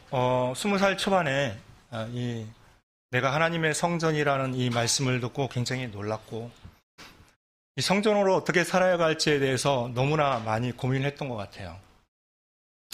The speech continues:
그래서 주님의, 어, 예배당 가서 많이 울기도 하고 주님께 부르짖기도 하고 주님께 많이 회개도 했던 그런 시간들이 있었-, 있었던 것 같은데,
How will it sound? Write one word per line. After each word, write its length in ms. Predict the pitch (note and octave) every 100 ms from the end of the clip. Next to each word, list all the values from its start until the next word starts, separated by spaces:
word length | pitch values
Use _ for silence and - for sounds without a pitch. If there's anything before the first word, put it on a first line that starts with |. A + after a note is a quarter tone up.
| - - - -
그래서 280 | C#3+ C#3 C#3+
주님의, 720 | D3+ D3 D3 C#3+ C#3 B2+ A#2+
어, 540 | B2+ A#2+ A2+ A2+ - - _ _ _ _ _ _ _
예배당 300 | C#3 D3+ D3+
가서 280 | C#3 C3+ C3
많이 280 | A#2+ B2 B2+
울기도 400 | B2 A#2 B2+ B2+
하고 460 | A#2 B2 B2 B2+ C3
주님께 420 | C#3 B2+ A#2+ B2
부르짖기도 560 | - B2+ B2+ - B2+ B2+
하고 340 | A#2+ A#2+ B2
주님께 380 | - C3+ C3 C3+
많이 460 | A#2+ A#2+ B2+ A#2+ A2+ - -
회개도 320 | E3+ E3+ D#3
했던 540 | C#3+ D3 B2 B2 B2 A2+ - - _ _ _
그런 260 | - B2+ B2
시간들이 500 | - - C#3 C3 A2+
있었-, 320 | G2+ - A#2 -
있었던 320 | A#2 - C#3+ B2
것 80 |
같은데, 480 | A2+ A#2 A#2 D3 A#2